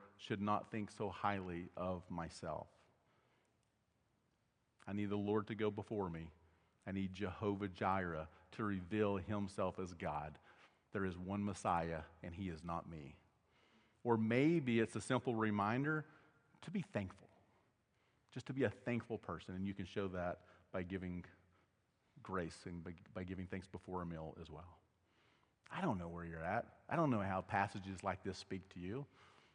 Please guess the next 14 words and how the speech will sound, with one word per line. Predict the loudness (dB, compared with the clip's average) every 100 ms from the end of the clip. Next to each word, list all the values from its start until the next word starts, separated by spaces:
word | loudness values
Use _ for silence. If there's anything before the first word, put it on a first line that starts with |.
| _
but | -6
I | -2
know | 2 2
it's | 2
the | 2
Word | 2
of | 2
God. | 0 2 0 -6 -14 -20 _ -20 _ _ _ -10
I |
know | -4 0 2
it |
doesn't | 2 2 2
return | 0 0 2
void, | 2 2 2 0 -4